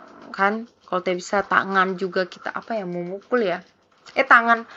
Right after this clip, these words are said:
tangan kita menulis, menyebarkan kebaikan. Pokoknya dakwah kan itu banyak metodenya, caranya gitu. Jadi kita lakukan saja apa yang bisa kita lakukan, biarkan Tuhan melakukan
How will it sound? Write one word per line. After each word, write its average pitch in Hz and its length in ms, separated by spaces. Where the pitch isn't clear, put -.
tangan 226 320
kita 208 240
menulis, 214 560
menyebarkan 185 720
kebaikan. 185 560
Pokoknya 254 400
dakwah 208 240
kan 285 160
itu 294 160
banyak 208 320
metodenya, 202 480
caranya 196 720
gitu. 185 240
Jadi 247 400
kita - 180
lakukan 294 480
saja 269 380
apa 233 180
yang 226 140
bisa 220 180
kita - 220
lakukan, 208 800
biarkan 190 340
Tuhan 247 380
melakukan 196 420